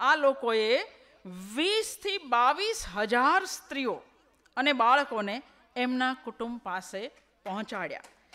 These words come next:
એ જરાય ઓછા સંતોષની વાત તો નથી જ. દેશના ભાગલા થવાના પરિણામે ઊભી થનારી સમસ્યાઓ વિશે બધા નેતાઓએ કલ્પના કરી હતી,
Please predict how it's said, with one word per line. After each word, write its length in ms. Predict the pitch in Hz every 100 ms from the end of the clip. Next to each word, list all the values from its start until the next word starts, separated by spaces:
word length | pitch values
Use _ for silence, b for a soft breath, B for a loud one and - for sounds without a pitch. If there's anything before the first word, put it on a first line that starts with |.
| - -
એ 180 | 208 220
જરાય 580 | - 202 240 285 320
ઓછા 540 | 320 240 262 - 277 262
સંતોષની 760 | - 247 240 247 240 - 254
વાત 260 | 233 196 214 -
તો 100 | 240
નથી 320 | 240 254 - 339
જ. 80 | - _ - B B B B B
દેશના 540 | 262 349 - 359 359
ભાગલા 540 | 302 220 220 233 277 349
થવાના 480 | - 254 240 247 226
પરિણામે 600 | - 202 247 262 185 - b b b -
ઊભી 360 | 247 240 403
થનારી 580 | 427 294 269 285 311 359
સમસ્યાઓ 840 | - - 254 294 - 311 320 381 392
વિશે 580 | 269 254 262 247 330 - B B B
બધા 400 | 233 262 277 415
નેતાઓએ 600 | 392 370 339 339 349 349
કલ્પના 480 | - 294 294 320 294
કરી 300 | 277 277 269
હતી, 320 | 233 190